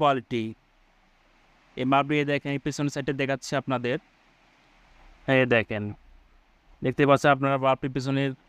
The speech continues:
সাইডটা, হিটসিঙ্কটা কত ওই সুন্দর, দেখতে পাচ্ছেন?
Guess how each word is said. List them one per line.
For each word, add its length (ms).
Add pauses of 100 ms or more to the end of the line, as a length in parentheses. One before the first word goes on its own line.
(300)
সাইডটা, 400 (1900)
হিটসিঙ্কটা 520
কত 120 (160)
ওই 100 (340)
সুন্দর, 340
দেখতে 240
পাচ্ছেন? 320